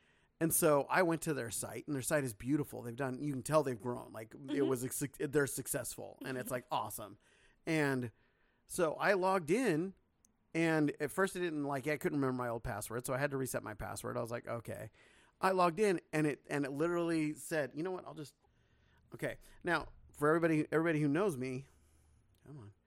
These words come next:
Speaker 1: there we go, um, knows that I had to leave Apple for, you know,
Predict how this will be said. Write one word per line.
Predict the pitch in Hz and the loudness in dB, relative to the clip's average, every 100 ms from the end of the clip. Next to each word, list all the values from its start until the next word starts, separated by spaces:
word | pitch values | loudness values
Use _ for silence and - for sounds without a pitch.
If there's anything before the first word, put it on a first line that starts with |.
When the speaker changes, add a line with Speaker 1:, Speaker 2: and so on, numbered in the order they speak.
| _ - | _ -12
Speaker 1:
there | 110 | -10
we | 104 | -12
go, | - - - - - - 135 | -18 -18 -20 -20 -20 -2 0
um, | 113 113 104 _ _ - | 0 -4 -14 _ _ 0
knows | 151 147 127 | 2 2 0
that | 127 - | -4 -4
I | 135 | -2
had | 165 | 0
to | 160 | 0
leave | 156 135 | 0 -2
Apple | 117 117 123 127 - _ | -4 -8 -10 -10 -16 _
for, | - 135 131 127 127 127 123 - _ - | -10 -4 -2 0 -2 -4 -6 -12 _ -4
you | 143 | -4
know, | 120 117 | -4 -8